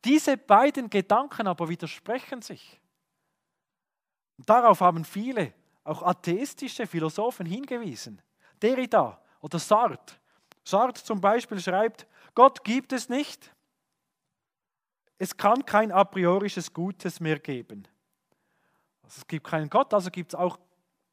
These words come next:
nichts absolut Gutes mehr. Dostojewski,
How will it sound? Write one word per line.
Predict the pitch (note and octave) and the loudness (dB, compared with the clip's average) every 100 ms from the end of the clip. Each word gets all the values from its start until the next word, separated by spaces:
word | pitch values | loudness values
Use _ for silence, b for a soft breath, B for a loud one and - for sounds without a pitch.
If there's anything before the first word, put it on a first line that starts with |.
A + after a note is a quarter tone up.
| - | -10
nichts | E3+ - - | -10 -10 -4
absolut | D#3+ - G#3+ A#3 - | -4 -4 -8 -8 -10
Gutes | D4 D4 - D#3 - | -10 -10 -10 -14 -12
mehr. | A2+ F#2 _ b b b b | -16 -18 _ b b b b
Dostojewski, | G#3 G#3 G#3+ G3 G3 C4+ - - - B3 | -2 0 0 2 2 0 0 -14 -10 -8